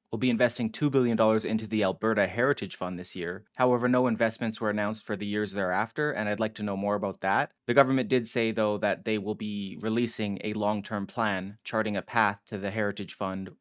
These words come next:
being worth between two hundred fifty billion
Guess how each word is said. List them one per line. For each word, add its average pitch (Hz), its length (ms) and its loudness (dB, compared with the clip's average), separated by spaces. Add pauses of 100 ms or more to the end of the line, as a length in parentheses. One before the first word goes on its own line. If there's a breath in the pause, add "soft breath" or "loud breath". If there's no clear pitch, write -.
being 117 260 0
worth 101 280 -2
between 98 600 -6
two 127 200 -4
hundred 117 240 -2
fifty 113 300 -4
billion 98 540 -4